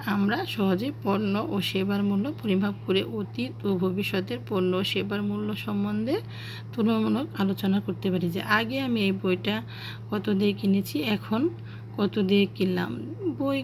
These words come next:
কেন, যে কোনো দ্রব্যের ক্ষেত্রে সেটা বিচার করা যায়। এজন্য অর্থ অনেক লেনদেন করার জন্য সহজ পরিমাপক, এজন্য অর্থকে মূল্যের পরিমাপক হিসেবে ধরা হয়েছে। সঞ্চয়ের বাহন।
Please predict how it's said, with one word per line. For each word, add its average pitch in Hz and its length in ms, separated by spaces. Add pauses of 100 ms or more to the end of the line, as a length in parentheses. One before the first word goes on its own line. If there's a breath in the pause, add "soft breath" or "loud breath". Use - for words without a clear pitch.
(120)
কেন, 208 240
যে 247 240
কোনো 240 180
দ্রব্যের 185 400
ক্ষেত্রে 196 340
সেটা 202 300
বিচার 214 360
করা 233 240 (500 loud breath)
যায়। 185 260 (180)
এজন্য 220 400 (1040 loud breath)
অর্থ 208 340 (340)
অনেক 190 260 (1000)
লেনদেন 190 480
করার 190 300
জন্য 196 320
সহজ 180 460
পরিমাপক, 180 600 (1500 loud breath)
এজন্য 190 320
অর্থকে 208 640 (160)
মূল্যের 202 280
পরিমাপক 190 680
হিসেবে 214 400 (140)
ধরা 208 200
হয়েছে। 190 420 (440 loud breath)
সঞ্চয়ের 247 580
বাহন। 190 420